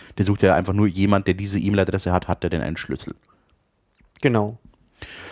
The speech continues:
Speaker 1: Gut, aber wir sagten ja auch vorhin schon, ich meine, P G P ist eine schöne Sache, es gibt aber auch noch, äh, eine andere Variante,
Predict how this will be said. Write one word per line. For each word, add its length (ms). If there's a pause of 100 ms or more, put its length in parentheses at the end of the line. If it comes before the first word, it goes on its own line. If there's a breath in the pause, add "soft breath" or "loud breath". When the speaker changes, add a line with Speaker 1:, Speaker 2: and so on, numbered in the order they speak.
(200 loud breath)
Speaker 1:
Gut, 180 (320 loud breath)
aber 420
wir 140
sagten 280
ja 60
auch 60
vorhin 260
schon, 380
ich 140
meine, 140
P 120
G 140
P 160
ist 100
eine 60
schöne 220
Sache, 300
es 200
gibt 180
aber 260
auch 220
noch, 260
äh, 160
eine 180
andere 280
Variante, 640